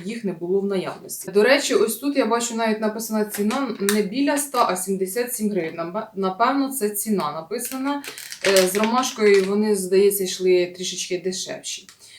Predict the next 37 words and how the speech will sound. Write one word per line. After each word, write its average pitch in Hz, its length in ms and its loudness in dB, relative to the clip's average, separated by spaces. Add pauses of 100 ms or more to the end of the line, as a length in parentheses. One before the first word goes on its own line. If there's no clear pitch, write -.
(160)
Ну, 320 200 4
ось 359 80 6
так, 165 280 4
вони 262 200 0
мені 285 160 4
дуже 185 240 0
подобаються, 285 760 0
в 214 40 0
мене 190 260 4
вони 180 180 2
закінчилися, 240 800 -4
тому 202 260 0
хто 202 180 -8
шукає, 196 480 2
можливо, 185 380 2
великі 185 500 2
упаковки, 277 920 -2 (240)
саме 196 480 2
не 202 160 4
дитячі, 208 800 2
бо 180 260 6
дуже 208 300 0
велика 180 300 0
кількість 208 420 -6
саме 196 380 -2 (200)
дитячих 190 600 0
упаковок 170 600 -6
з, - 120 -14 (220)
з 165 180 -14
вологих 175 320 -4
серветок, 240 520 -2
а 180 60 0
такі 180 360 -4
звичайні, 240 560 0
з 165 100 -6
якимись 175 400 -6
ароматами, 233 560 -4